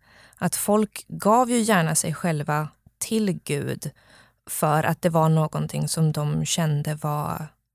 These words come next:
liksom relevant. När du hade någon, eh, inne i ett kloster som kunde be för dig hela tiden till exempel, så då hjälper ju den personen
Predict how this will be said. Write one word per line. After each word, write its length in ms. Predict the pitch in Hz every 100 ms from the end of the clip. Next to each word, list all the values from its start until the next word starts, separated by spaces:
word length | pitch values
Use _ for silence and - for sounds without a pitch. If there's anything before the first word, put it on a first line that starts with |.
| _ _
liksom 320 | - 165 165 160
relevant. 760 | 165 165 160 254 208 196 - - - - - -
När 260 | 190 208
du 100 | 233
hade 360 | 214 220 165 226
någon, 500 | 220 180 170 165 165
eh, 560 | 107 110 113 - 120 -
inne 320 | 185 165 165
i 40 | -
ett 160 | 170 -
kloster 280 | 165 - 147
som 160 | 156
kunde 240 | 147 160 156
be 280 | 165 226
för 280 | 208 - 160
dig 120 | 156
hela 240 | 160 151 151
tiden 340 | - 170 175
till 120 | 175 170
exempel, 380 | - - 170
så 100 | 156
då 100 | 160
hjälper 480 | 196 185 214 240 -
ju 80 | 254
den 280 | 175 160 160
personen 520 | 170 - 151 160 151